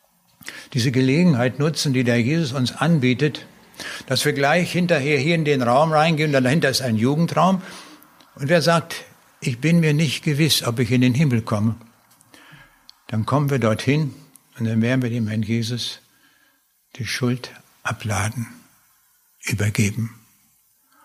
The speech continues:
und bitten den Herrn, „Nimm mich an, so wie ich bin, und schenke mir deinen Himmel.“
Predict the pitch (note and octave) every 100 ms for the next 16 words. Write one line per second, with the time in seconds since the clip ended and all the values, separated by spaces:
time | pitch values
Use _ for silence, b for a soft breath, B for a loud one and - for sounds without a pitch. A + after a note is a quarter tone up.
0 | b - A2 A2 C3+ B2 A#2 G#2+ G#2 G2+
1 | G#2+ - _ _ _ _ _ _ _ -
2 | A#2 G#2 G2 - A#2+ B2 A#2+ - - -
3 | G#2+ G#2 A2+ - A2+ A2+ - _ _ _
4 | _ _ - b b b b _ _ -
5 | A2+ - A2+ A2 A#2 A#2 G#2 G#2+ A2 A2
6 | F2+ G2+ G2+